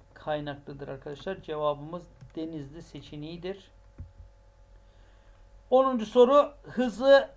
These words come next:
yetmiş kilometre olan bir kamyon kuru havada ve yeterli görüş mesafesine sahip durumdayken güvenli takip mesafesi aşağıdakilerden hangisidir? Yirmi beş, otuz beş, kırk beş, elli beş.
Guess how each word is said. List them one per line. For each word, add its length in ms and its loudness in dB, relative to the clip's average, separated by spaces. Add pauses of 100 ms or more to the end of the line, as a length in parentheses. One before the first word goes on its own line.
(440)
yetmiş 540 -4
kilometre 760 2
olan 320 2
bir 180 -8
kamyon 440 -2
kuru 320 -2
havada 440 4
ve 260 0
yeterli 480 -8
görüş 300 -2
mesafesine 680 -6
sahip 480 -4
durumdayken 640 -8 (420)
güvenli 320 -2
takip 440 0
mesafesi 560 -6
aşağıdakilerden 640 -8
hangisidir? 600 -8 (680)
Yirmi 220 -2
beş, 180 -6
otuz 340 -18
beş, 160 -14
kırk 320 -14
beş, 200 -8
elli 360 -12
beş. 280 -14